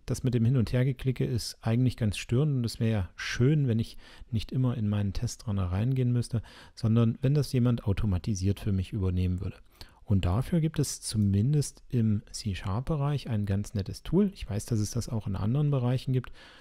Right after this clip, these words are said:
Für JavaScript zum Beispiel nennt es sich Wallaby J S. Im Java-Umfeld gibt es auch eins, aber da kenne ich leider den Namen nicht. In unserem Fall ist das N crunch.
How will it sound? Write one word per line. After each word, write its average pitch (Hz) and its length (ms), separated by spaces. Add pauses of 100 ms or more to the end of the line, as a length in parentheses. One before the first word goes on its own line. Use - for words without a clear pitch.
(100)
Für - 180
JavaScript 110 720
zum 104 140
Beispiel 104 400
nennt 101 200
es 92 120
sich 92 280
Wallaby 123 360
J 127 320
S. - 260 (960)
Im 104 220
Java-Umfeld 110 1040
gibt - 260
es - 140
auch 120 320
eins, 131 360
aber 101 200
da 90 320
kenne 117 180
ich 101 100
leider 107 240
den 90 200
Namen 104 340
nicht. 160 260 (1700)
In 127 140
unserem 143 320
Fall 117 240
ist - 260
das - 260
N 147 280
crunch. 147 540